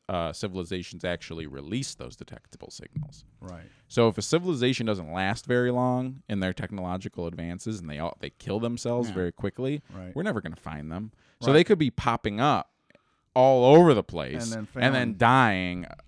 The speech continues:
Speaker 1: even a thousand years later, even ten thousand years later. And if we're not looking for them at the exact right moment in time,
Speaker 2: Right.
Speaker 1: keeping in mind the vast distances between planets, like, just
Speaker 3: Mm-hmm.
Speaker 1: thousands of light years,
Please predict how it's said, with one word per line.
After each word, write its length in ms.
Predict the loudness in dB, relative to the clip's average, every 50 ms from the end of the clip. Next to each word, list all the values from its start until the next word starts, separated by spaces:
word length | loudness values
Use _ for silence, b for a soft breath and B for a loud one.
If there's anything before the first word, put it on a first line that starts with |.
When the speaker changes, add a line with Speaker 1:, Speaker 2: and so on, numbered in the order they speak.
| _ _
Speaker 1:
even 300 | -2 0 0 0 0 0
a 60 | -2 -4
thousand 640 | -2 0 2 6 8 8 8 8 6 2 0 -2
years 240 | -2 -4 -6 -6 -6
later, 260 | -6 -6 -4 -4 -4
even 320 | -2 0 0 0 0 -2 -6
ten 340 | -6 -6 -2 -2 -2 -2 0
thousand 440 | -2 -2 -2 -2 -2 -4 -6 -6
years 200 | -6 -6 -6 -6
later. 220 | -6 -4 -4 -4 -4
And 100 | -6 -6
if 120 | -6 -2
we're 100 | -2 0
not 240 | 2 0 0 -2 -4
looking 380 | -2 -2 -2 -2 -2 -2 -6 -4
for 160 | -2 -2 0
them 180 | 0 0 0
at 120 | -2 -2 -2
the 100 | -2 -4
exact 640 | -4 -6 -8 -6 -4 -2 0 2 0 0 -2 -6 -12
right 360 | -8 -4 -2 -2 -2 -2 -4
moment 360 | -6 -6 -6 -4 -4 -6 -8
in 80 | -8 -10
time, 480 | -8 -8 -6 -6 -6 -6 -8 -8 -10 -12 -14
Speaker 2:
Right. 320 | -12 -12 -12 -12 -8 0
Speaker 1:
keeping 300 | 2 2 2 2 0 -2
in 100 | -2 -2
mind 260 | -2 -2 -2 -4 -4
the 60 | -6 -8
vast 420 | -6 -6 -6 -4 -6 -6 -10 -12
distances 720 | -14 -14 -14 -12 -12 -12 -12 -10 -6 -4 -4 -4 -4 -6
between 420 | -8 -10 -12 -12 -10 -8 -8 -8 -8
planets, 520 | -10 -10 -10 -8 -8 -8 -8 -8 -8 -8 -8
like, 240 | -8 -10 -10 -10
just 200 | -12 -12 -12 -14
Speaker 3:
Mm-hmm. 80 | -8 -4
Speaker 1:
thousands 520 | -2 -2 0 -2 -2 -4 -6 -10 -10 -10
of 220 | -12 -12 -14 -14 -12
light 260 | -12 -10 -10 -10 -8
years, 380 | -4 -2 -2 0 -2 -2 -4